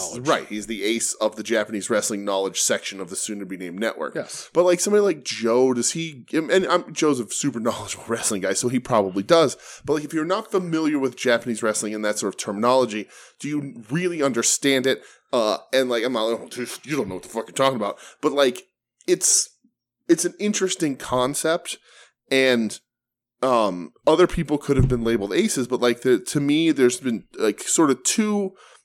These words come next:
Speaker 2: prominent aces in Japanese wrestling,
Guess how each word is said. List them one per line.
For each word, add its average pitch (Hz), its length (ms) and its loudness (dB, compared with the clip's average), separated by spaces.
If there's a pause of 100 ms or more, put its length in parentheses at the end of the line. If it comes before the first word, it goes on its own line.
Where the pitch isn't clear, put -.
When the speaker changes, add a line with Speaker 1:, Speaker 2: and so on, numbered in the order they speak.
(220)
Speaker 2:
prominent 156 760 0
aces 120 420 -2
in 110 100 -4
Japanese 107 460 0
wrestling, 98 580 -2